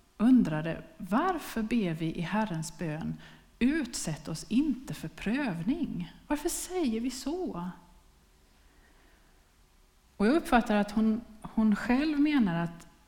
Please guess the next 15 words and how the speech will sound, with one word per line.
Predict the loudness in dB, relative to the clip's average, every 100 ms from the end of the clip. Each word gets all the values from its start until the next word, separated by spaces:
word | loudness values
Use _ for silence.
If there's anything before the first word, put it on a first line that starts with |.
| _
att | -10 -2
hon | 0 0 -4
åtminstone | 2 2 2 -2 -4
i | -2
efterhand | -4 -4 -8 -8 -6 0 2 2 0 -2 -8 -14 -20 -20 -20 _ _ -2
kunde | 2 4
vara | 2
tacksam | 0 -2 -2 -6 -2 0 2 0 -2 -4 -16 -6
för | -4
prövningar | 0 2 2 0 0 0 0 -2 -4
som | 0 2
livet | 2 0 -2 -6 -8 -16 -12
hade | -6 -4 -4
fått | -6 -2
innebära. | 0 0 0 -4 -6 -6 -8